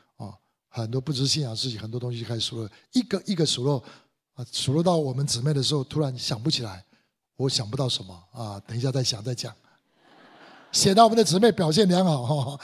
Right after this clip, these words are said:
很有见证啊！哇，整个，整个除夕夜吃饭那个，那个简直是什么，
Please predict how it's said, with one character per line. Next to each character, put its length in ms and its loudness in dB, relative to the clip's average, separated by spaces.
很 100 4
有 120 6
见 220 6
证 220 2
啊！ 240 -8
哇， 260 -2
整 300 2
个， 280 6
整 160 2
个 100 6
除 260 6
夕 200 6
夜 280 8
吃 300 0
饭 300 2
那 80 -2
个， 180 4
那 120 0
个 100 0
简 200 2
直 120 2
是 100 2
什 80 4
么， 220 0